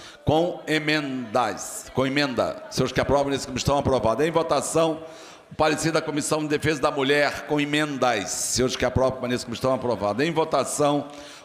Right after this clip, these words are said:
o projeto assim emendado. Senhores que aprovam, permaneçam como estão aprovados. Vai a redação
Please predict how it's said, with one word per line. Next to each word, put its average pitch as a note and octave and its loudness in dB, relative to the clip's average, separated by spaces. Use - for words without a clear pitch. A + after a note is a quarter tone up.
o - -14
projeto D3+ 2
assim D#3+ 0
emendado. A#2+ 2
Senhores B2 -4
que C3+ -2
aprovam, A2 0
permaneçam G#2+ 0
como A2+ -2
estão A2 0
aprovados. B2+ 2
Vai B2 4
a - 4
redação B2+ 0